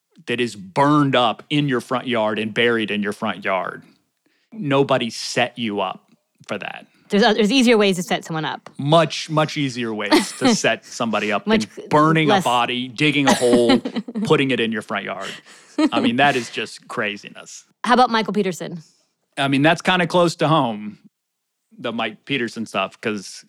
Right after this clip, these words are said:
Speaker 1: you know, I used to go to the same Y M C A
Speaker 2: Okay.
Speaker 1: with Mike Peterson.
Speaker 2: Respect.
Speaker 1: Uh, but yeah, Mike Peterson did it.
Speaker 2: <laughs> Yeah?
Speaker 1: Yeah.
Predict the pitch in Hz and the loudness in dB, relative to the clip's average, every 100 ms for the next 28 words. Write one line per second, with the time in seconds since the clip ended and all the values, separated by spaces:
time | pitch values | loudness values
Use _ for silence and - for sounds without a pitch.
0 | _ 110 95 98 104 120 117 113 - 110 | _ -10 -8 -8 -6 -4 -4 -6 -8 -2
1 | 113 104 - 113 104 101 101 104 - 127 | -2 -2 -2 -2 2 0 0 -4 -2 2
2 | 120 113 107 104 - - - 180 180 - | 2 2 0 -2 -4 -14 -8 -6 -4 -4
3 | 175 214 220 _ - 147 156 147 143 - | -4 -4 -6 _ -2 2 4 4 2 0
4 | 143 131 123 - 131 127 127 127 180 - | -2 -2 -4 -6 -4 -4 -2 -2 -2 0
5 | 165 185 127 120 117 113 107 117 117 107 | 0 0 2 2 4 2 0 0 -2 -2
6 | _ 113 123 101 92 - - - _ - | _ -4 -2 -2 -4 -12 -18 -20 _ -8
7 | 120 98 104 _ - - 80 - - 120 | -4 -4 -6 _ -20 -20 -18 -16 -16 -18
8 | _ _ _ - - - - _ - - | _ _ _ -16 -14 -16 -20 _ -20 -20
9 | _ _ _ - 214 262 233 - _ 170 | _ _ _ 0 2 4 2 0 _ -4
10 | 160 202 - _ _ _ - | -2 -4 -8 _ _ _ -2